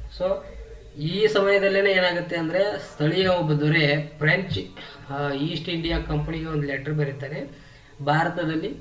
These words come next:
ಫ್ರೆಂಚ್ ಈಸ್ಟ್ ಇಂಡಿಯಾ ಕಂಪನಿಯ ಒಂದು ಅವನತಿಯನ್ನು ಹೊಂದಿದೆ ಅಂತೇಳಿ. ಓಕೆ, ಇದನ್ನ ತಿಳಿದಾದ್ಮೇಲೆ ಏನಾಗುತ್ತೆ ಅಂದ್ರೆ, ಹದಿನಾರುನೂರ ಅರವತ್ತೊಂಬತ್ತರಲ್ಲಿ ಫ್ರೆಂಚ್ನ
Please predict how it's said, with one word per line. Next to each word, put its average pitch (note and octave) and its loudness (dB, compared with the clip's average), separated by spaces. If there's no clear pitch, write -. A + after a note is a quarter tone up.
ಫ್ರೆಂಚ್ D#3+ -2
ಈಸ್ಟ್ D#3 -4
ಇಂಡಿಯಾ D3 4
ಕಂಪನಿಯ C#3 -2
ಒಂದು C#3 -2
ಅವನತಿಯನ್ನು E3 0
ಹೊಂದಿದೆ C3+ -2
ಅಂತೇಳಿ. A#2 -10
ಓಕೆ, D3+ -2
ಇದನ್ನ D#3+ 4
ತಿಳಿದಾದ್ಮೇಲೆ E3+ 2
ಏನಾಗುತ್ತೆ C#3+ -2
ಅಂದ್ರೆ, E3+ -4
ಹದಿನಾರುನೂರ F3+ 2
ಅರವತ್ತೊಂಬತ್ತರಲ್ಲಿ D3 0
ಫ್ರೆಂಚ್ನ G#3+ 4